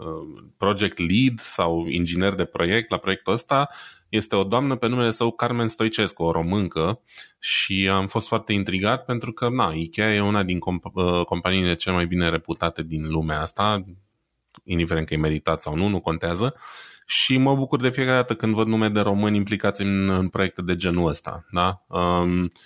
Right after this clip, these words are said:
și atunci, um, cumva am, să zicem că am urmărit subiectul și s-ar părea că va fi lansat, uh, la vânzare pe întâi octombrie.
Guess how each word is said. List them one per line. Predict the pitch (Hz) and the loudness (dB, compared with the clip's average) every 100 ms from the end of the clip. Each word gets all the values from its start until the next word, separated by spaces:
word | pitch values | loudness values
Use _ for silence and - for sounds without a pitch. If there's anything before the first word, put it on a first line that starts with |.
| - - | -20 -18
și | - 101 | -6 -6
atunci, | 101 143 143 123 - - | 0 0 2 0 0 0
um, | 123 123 123 127 | 2 2 2 0
cumva | 127 117 123 | -2 2 2
am, | 123 117 117 120 120 | 2 2 0 -2 -6
să | - | -4
zicem | 113 117 | -2 0
că | 110 | 0
am | 104 | 2
urmărit | 104 101 104 104 95 | 2 4 4 2 0
subiectul | 90 85 90 - 143 160 - - - - | -2 0 0 0 0 0 -2 -20 -20 -6
și | - - - - 165 165 | 0 2 2 2 4 2
s-ar | - 143 143 | 2 0 0
părea | 117 113 147 | 2 4 2
că | - 113 | 2 0
va | 110 | 0
fi | 101 131 | 0 0
lansat, | 127 104 101 - 120 117 - | 2 2 2 0 0 0 0
uh, | 104 | 2
la | 104 104 | 2 2
vânzare | 101 95 113 113 | 0 0 0 0
pe | - 104 - | 0 0 0
întâi | 98 98 101 | -2 2 2
octombrie. | 90 - 85 76 76 - | 0 -2 -2 0 -4 -10